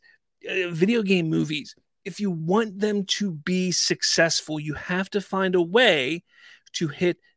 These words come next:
the chi-, the children, the kid audience. That's why Marvel has been so successful to this point, because they, they focus a lot of their attention on kids. Yeah, sure, their movies are P G thirteen, and they have some adult humor, they have some adult moments in it,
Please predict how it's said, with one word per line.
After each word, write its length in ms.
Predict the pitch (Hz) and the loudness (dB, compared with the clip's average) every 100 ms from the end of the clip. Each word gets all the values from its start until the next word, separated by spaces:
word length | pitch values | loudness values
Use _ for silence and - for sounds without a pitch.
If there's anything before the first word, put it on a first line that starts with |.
| _ | _
the 140 | 160 | -10
chi-, 440 | 160 - 160 156 156 | -6 -6 -4 -4 -6
the 160 | 156 156 | -8 -6
children, 500 | - 202 165 147 165 | 4 6 6 0 -8
the 120 | 151 | -12
kid 360 | - - 190 175 _ | -6 4 4 4 _
audience. 720 | - 151 143 - - - - _ - - 165 | -2 0 -2 -6 -12 -8 -8 _ -20 -12 2
That's 240 | 214 262 | 2 2
why 200 | 277 262 | 0 0
Marvel 460 | 180 165 208 202 190 | 2 6 6 6 4
has 180 | 180 | 2
been 180 | 165 185 | 0 0
so 260 | 170 - 185 | 0 2 2
successful 720 | 180 - - 175 190 - 170 | 2 -2 0 2 0 -2 -4
to 180 | - 156 | -2 -2
this 180 | 156 - | -2 -4
point, 420 | - 294 226 185 - - - | -4 0 0 0 -6 -20 -8
because 360 | 190 - 208 185 | -6 -2 -4 -4
they, 260 | 208 202 180 | -6 -6 -10
they 120 | 185 190 | -4 -4
focus 760 | - - 220 196 175 143 - _ _ _ - | -4 2 2 2 -4 -4 -8 _ _ _ -6
a 60 | |
lot 340 | 151 147 170 226 | -4 -2 0 0
of 80 | 240 | 2
their 100 | 254 | 0
attention 380 | 220 254 226 | 2 0 0
on 140 | 196 190 | -2 -2
kids. 500 | 269 277 - - - _ _ _ _ _ - _ | 4 4 4 -8 -16 _ _ _ _ _ -20 _
Yeah, 300 | 226 254 156 | 2 2 2
sure, 300 | - 240 185 | 2 2 2
their 160 | 190 | 2
movies 340 | 180 214 208 180 | 2 0 0 -2
are 60 | |
P 200 | 175 220 | -2 -6
G 140 | 180 180 | -6 -6
thirteen, 720 | - 170 - 220 214 208 196 - - _ | 0 -2 0 0 2 0 -2 -12 -20 _
and 120 | 349 427 | -2 2
they 100 | 427 | 2
have 200 | 349 370 | 2 2
some 200 | - 294 | 2 2
adult 360 | 226 185 170 | 2 2 0
humor, 360 | 180 185 180 202 | -4 -2 2 4
they 120 | 214 | 4
have 240 | 190 220 190 | 4 0 -2
some 140 | 202 | -4
adult 320 | 165 170 143 | -2 -4 -4
moments 400 | 165 196 180 156 | -2 0 0 -2
in 100 | 254 | 0
it, 180 | 196 165 | 0 -2